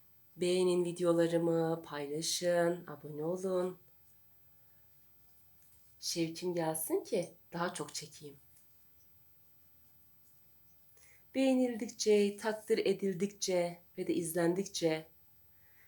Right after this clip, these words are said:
takipçilerim de arttıkça tabii ki daha çok şevkim geliyor video çekmeye. Ay bu bitmiş. Bu nasıl? Bitmemiş ama, hmm,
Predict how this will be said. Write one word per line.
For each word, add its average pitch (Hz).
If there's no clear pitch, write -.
takipçilerim 180
de 180
arttıkça 160
tabii 147
ki 277
daha 175
çok 160
şevkim 160
geliyor 156
video 165
çekmeye. 151
Ay 180
bu 180
bitmiş. -
Bu 311
nasıl? -
Bitmemiş 285
ama, 349
hmm, 330